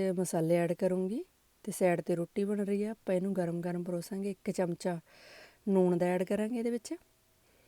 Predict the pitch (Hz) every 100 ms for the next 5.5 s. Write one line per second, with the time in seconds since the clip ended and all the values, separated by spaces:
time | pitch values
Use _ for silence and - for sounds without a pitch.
0 | _ _ _ _ _ 208 190 202 208 208
1 | 202 185 170 165 - 185 180 196 196 214
2 | 240 - 185 196 196 185 165 170 170 -
3 | 185 180 185 185 196 214 214 330 _ _
4 | _ _ _ _ _ _ _ _ 196 170
5 | 165 165 165 165 170